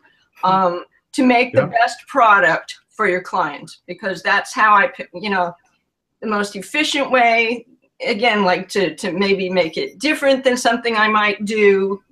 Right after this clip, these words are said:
Speaker 2: They want something that I don't normally do, then somebody else already has, has done it. Why are you not buying it? Why, it's, it just makes total sense to me as a website builder, maybe is, is what I really am. You know,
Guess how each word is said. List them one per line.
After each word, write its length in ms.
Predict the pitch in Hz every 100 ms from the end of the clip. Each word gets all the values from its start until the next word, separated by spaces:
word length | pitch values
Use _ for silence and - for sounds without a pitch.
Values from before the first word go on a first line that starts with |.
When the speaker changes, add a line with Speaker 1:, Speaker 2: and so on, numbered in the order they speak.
| -
Speaker 2:
They 140 | 196
want 240 | 185 180 -
something 320 | 196 190 190
that 260 | 170 165 185
I 200 | 190 185
don't 260 | 180 165
normally 340 | 190 180 165 165
do, 440 | 185 185 180 185
then 200 | 175 160
somebody 320 | - 180 175
else 220 | 180 180
already 260 | 175 170 165
has, 280 | - - _ 190
has 180 | 170
done 240 | 165 220 233
it. 200 | 180 - _ _ - _
Why 220 | 214 277
are 140 | 494 453
you 60 | 466
not 260 | 440 392 277
buying 340 | 381 403 370
it? 180 | - 202
Why, 340 | 247 320 381 -
it's, 840 | 269 277 - - - - - - _ - - - -
it 200 | 269 277
just 280 | 311 -
makes 260 | 285 285 -
total 240 | 320 381
sense 380 | 311 - 220 208
to 100 | -
me 420 | 233 277 262 196 -
as 260 | 202 196 196
a 360 | 196 190 190 - - - _
website 840 | 185 247 254 - 254 226 208 202 160
builder, 440 | 196 196 175 175
maybe 380 | 165 180 180 170
is, 260 | 165 160 -
is 280 | 170 156 160
what 120 | 165
I 100 | 160
really 340 | 170 156 139
am. 360 | 151 - - 160 _
You 100 | 151
know, 220 | 160 160